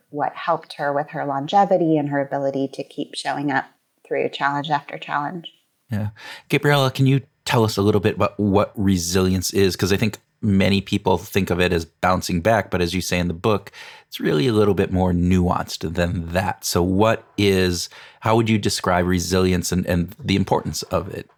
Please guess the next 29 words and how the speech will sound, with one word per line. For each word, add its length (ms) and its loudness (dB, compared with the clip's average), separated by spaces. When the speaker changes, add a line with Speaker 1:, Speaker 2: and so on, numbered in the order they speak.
Speaker 1:
Yeah, 300 -4
so 580 2
we 180 2
talked 320 0
a 60 4
little 200 6
bit 160 4
before 340 2
about, 420 6
about 320 2
P 180 -8
T 160 -8
S 260 -2
D. 300 -10
So 240 -8
imagine 680 2
that 400 2
a 80 -8
hundred 460 2
people 720 4
are 200 2
all 200 4
exposed 600 -2
to 100 -12
some 320 -6
sort 220 -6
of 200 -4
traumatic 580 -2
event, 360 -6